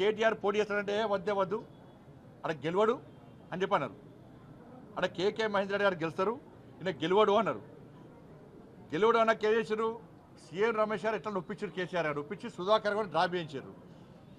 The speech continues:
అప్పుడు పరిస్థితి ఏంది? కేసీఆర్ పరిస్థితి, కేసీఆర్ కొడుకు పరిస్థితి, ముడతల షర్టు, రబ్బర్ చెప్పులు, ఆ ఫో-, ఫోటో చూసినా మీరైతే అది. అప్పుడు సీఎం రమేష్ గారే ఆర్థిక సాయం చేసిండు. సీఎం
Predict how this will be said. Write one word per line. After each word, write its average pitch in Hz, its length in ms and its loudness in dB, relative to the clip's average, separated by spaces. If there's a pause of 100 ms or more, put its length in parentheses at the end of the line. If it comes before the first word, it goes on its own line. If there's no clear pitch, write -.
(800)
అప్పుడు 208 220 2
పరిస్థితి 214 280 2
ఏంది? 220 200 -2
కేసీఆర్ 214 360 2
పరిస్థితి, 208 300 -4 (720)
కేసీఆర్ 208 360 0
కొడుకు 202 160 -2
పరిస్థితి, 208 420 -2
ముడతల 175 260 -2
షర్టు, 185 340 -4 (1040)
రబ్బర్ 151 280 0 (100)
చెప్పులు, 202 280 -6 (1300)
ఆ 165 80 4
ఫో-, 190 300 -2
ఫోటో 220 200 4
చూసినా 220 320 -2
మీరైతే 123 240 -4 (540)
అది. 160 140 -2 (200)
అప్పుడు 254 260 -2
సీఎం 226 440 -4
రమేష్ 220 280 -2
గారే 208 160 2 (120)
ఆర్థిక 277 300 6
సాయం 254 180 2
చేసిండు. 165 300 -4 (1500)
సీఎం 240 280 -2